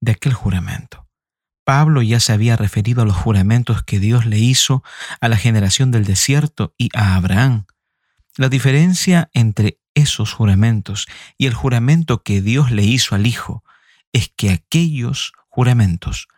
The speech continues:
fueron hechos a seres humanos mortales.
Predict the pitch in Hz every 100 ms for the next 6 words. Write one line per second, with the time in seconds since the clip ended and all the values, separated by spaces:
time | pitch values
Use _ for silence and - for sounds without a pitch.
0 | _ _ _ 113 101 104 104 101 92 -
1 | 110 98 - 98 98 92 92 87 - -
2 | - - -